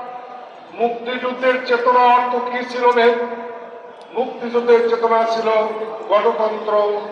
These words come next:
মুক্তিযুদ্ধের চেতনা ছিল বাক স্বাধীনতা, মুক্তিযুদ্ধের চেতনা ছিল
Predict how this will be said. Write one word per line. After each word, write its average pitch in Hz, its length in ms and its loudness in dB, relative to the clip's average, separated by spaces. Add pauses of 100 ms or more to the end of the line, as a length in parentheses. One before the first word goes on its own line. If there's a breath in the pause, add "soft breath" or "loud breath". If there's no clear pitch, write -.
(1120)
মুক্তিযুদ্ধের 233 920 -2
চেতনা 226 440 2
ছিল 220 220 -2
বাক 220 300 2
স্বাধীনতা, 214 760 -2 (760)
মুক্তিযুদ্ধের 220 760 -2
চেতনা 214 480 0
ছিল 214 300 -4